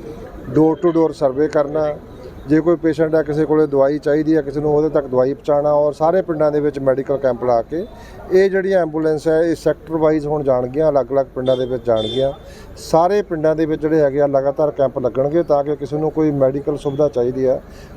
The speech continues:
ਤੇ ਉਹਨਾਂ ਤੱਕ ਉੱਥੇ ਵੀ ਪਹੁੰਚਾਈ ਜਾ ਸਕੇ। ਜੇ ਲੋੜ ਹੈ, ਤਾਂ ਉਹਨੂੰ ਐਂਬੂਲੈਂਸ 'ਤੇ ਲਿਆ ਕੇ ਹਸਪਤਾਲ 'ਚ ਉਹਦਾ ਇਲਾਜ ਕਰਾਇਆ ਜਾ ਸਕੇ। ਸੋ ਹੁਣ ਇਹ ਸਾਡੀ ਜਿਹੜੀ ਨੈਕਸਟ ਫੇਜ਼ ਹੈ, ਜਿਹੜੀ, ਅ, prevention of major, ਚਾਹੇ ਉਹ, ਅ, ਅ, ਗੰਦੇ ਪਾਣੀ ਨਾਲ ਹੋਣ ਵਾਲੀਆਂ ਬਿਮਾਰੀਆਂ,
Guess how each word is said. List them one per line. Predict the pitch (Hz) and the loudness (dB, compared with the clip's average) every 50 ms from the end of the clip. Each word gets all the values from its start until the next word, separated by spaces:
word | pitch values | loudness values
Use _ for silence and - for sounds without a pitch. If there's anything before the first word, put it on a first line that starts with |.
| - - | -4 -2
ਤੇ | 151 | 0
ਉਹਨਾਂ | 156 165 165 170 170 | 2 4 4 2 2
ਤੱਕ | 165 165 160 - | 2 -2 -2 -4
ਉੱਥੇ | 156 - - 185 | -8 -2 -2 0
ਵੀ | 180 196 | 0 0
ਪਹੁੰਚਾਈ | 185 175 175 175 170 170 | -2 0 2 2 2 4
ਜਾ | 165 165 160 165 | 2 2 0 0
ਸਕੇ। | 143 170 160 165 180 180 175 | -2 -4 -4 -2 -2 0 0
ਜੇ | 165 175 170 | 2 0 0
ਲੋੜ | 151 143 139 143 151 156 | 2 2 2 2 2 2
ਹੈ, | 160 160 | 0 0
ਤਾਂ | 165 165 | 0 0
ਉਹਨੂੰ | 160 165 156 | 0 2 0
ਐਂਬੂਲੈਂਸ | 143 139 139 143 143 143 139 | 0 0 0 0 0 0 0
'ਤੇ | - - 147 | 0 -2 0
ਲਿਆ | 139 135 131 127 | 2 2 2 0
ਕੇ | 127 143 | 0 -2
ਹਸਪਤਾਲ | 127 123 120 113 - 123 120 | -2 -2 -2 0 0 0 0
'ਚ | 117 131 | 0 0
ਉਹਦਾ | 127 123 | 0 2
ਇਲਾਜ | 117 110 107 101 101 - | 2 2 0 0 -2 -2
ਕਰਾਇਆ | 104 110 104 104 | -2 0 0 0
ਜਾ | 101 104 98 98 | 0 0 -2 -2
ਸਕੇ। | 101 117 107 151 160 175 - - - - - - - - - - - - | -4 -6 -8 -8 -8 -8 -10 -12 -14 -14 -14 -16 -14 -14 -14 -14 -10 -2
ਸੋ | - 156 156 151 160 | 0 2 2 2 2
ਹੁਣ | 160 160 | 0 0
ਇਹ | 175 175 175 170 | 2 2 2 2
ਸਾਡੀ | 160 175 156 156 160 | 2 2 0 0 0
ਜਿਹੜੀ | 156 170 165 165 | 0 2 2 2
ਨੈਕਸਟ | 151 151 151 151 151 - | 2 2 0 0 -2 -4
ਫੇਜ਼ | - 160 160 156 151 143 | -4 -2 0 0 2 2
ਹੈ, | 147 143 | 2 0
ਜਿਹੜੀ, | 143 147 147 151 | 0 -2 -2 -2
ਅ, | 147 143 151 147 139 135 131 | -4 -4 -4 -2 0 2 2
prevention | 131 - 135 131 135 139 139 139 - 156 151 151 143 | 0 0 -2 0 2 0 0 0 -2 -2 0 0 0
of | 131 - 135 143 | -2 -2 -2 -2
major, | 147 139 143 156 147 135 135 - - - - - - - - - - - | -2 0 0 0 0 0 -2 -8 -16 -18 -18 -18 -18 -16 -16 -6 0 2
ਚਾਹੇ | 147 147 156 156 | 2 2 2 2
ਉਹ, | 160 156 156 156 151 | 0 0 0 0 0
ਅ, | 139 | 2
ਅ, | 139 135 131 131 127 131 - 127 131 127 123 123 120 123 120 117 | 2 2 2 2 0 -2 -4 -4 -2 0 0 0 0 -2 0 -2
ਗੰਦੇ | 131 135 143 156 | 0 2 2 2
ਪਾਣੀ | 147 - 139 135 143 151 | 2 2 2 2 2 2
ਨਾਲ | 160 165 | 2 2
ਹੋਣ | 165 156 160 165 | 2 2 0 0
ਵਾਲੀਆਂ | 156 160 156 156 165 165 | 0 0 0 0 0 -2
ਬਿਮਾਰੀਆਂ, | 160 156 151 151 151 151 160 170 180 185 | -2 -2 0 0 0 2 0 0 -2 -2